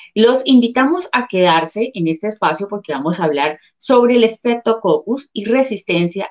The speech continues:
de antibióticos. Un tema muy interesante porque el Streptococcus es una, un tipo de bacteria y, por supuesto, sí existen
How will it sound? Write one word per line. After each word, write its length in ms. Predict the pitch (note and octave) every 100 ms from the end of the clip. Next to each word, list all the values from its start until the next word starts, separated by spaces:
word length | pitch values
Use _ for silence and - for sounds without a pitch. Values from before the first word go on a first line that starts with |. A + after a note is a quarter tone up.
| _
de 120 | E3+
antibióticos. 1200 | D#3+ D#3 - D#3 E3+ G#3+ A3 F#3 - C3+ - - - -
Un 140 | - A#3
tema 280 | C4 D4
muy 220 | D4 B3 B3+
interesante 640 | B3+ G3+ F3 D3+ C#3+ F3
porque 260 | G#3 -
el 80 | D#3+
Streptococcus 720 | D#3 E3+ F#3+ - E3 - E3 - - _
es 260 | G#3 G#3 -
una, 320 | A#3+ B3+ -
un 160 | G#3+ G#3+
tipo 280 | C#4+ C#4+ G3
de 100 | D#3
bacteria 480 | D3 - D#3 C#3+
y, 80 | F3
por 120 | F3
supuesto, 400 | E3+ D#3+ D#3 -
sí 280 | E3 - G3+ -
existen 640 | F3+ B3+ A#3+ - F#3